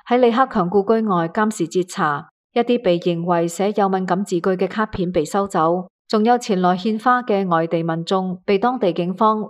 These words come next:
攔截盤查。喺安徽定縣嘅李克強祖宅外，民眾悼念嘅菊花亦擺成咗一片花海。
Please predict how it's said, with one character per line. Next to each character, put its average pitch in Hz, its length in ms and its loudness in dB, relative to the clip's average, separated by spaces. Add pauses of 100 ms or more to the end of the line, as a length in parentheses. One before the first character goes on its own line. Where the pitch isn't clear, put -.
攔 170 200 -2
截 190 160 -2
盤 170 200 -4
查。 151 400 -2 (380)
喺 233 180 2
安 269 160 2
徽 262 240 2
定 175 240 -2
縣 196 300 -2
嘅 196 200 0
李 196 120 2
克 233 260 0
強 160 320 -2
祖 180 220 0
宅 196 160 0
外， 160 400 -2 (200)
民 214 200 2
眾 247 160 0
悼 196 160 2
念 185 180 2
嘅 214 140 2
菊 247 240 0
花 247 220 2
亦 208 100 -4
擺 170 260 0
成 185 160 -4
咗 175 140 0
一 190 140 0
片 180 280 -4
花 202 200 0
海。 170 400 -2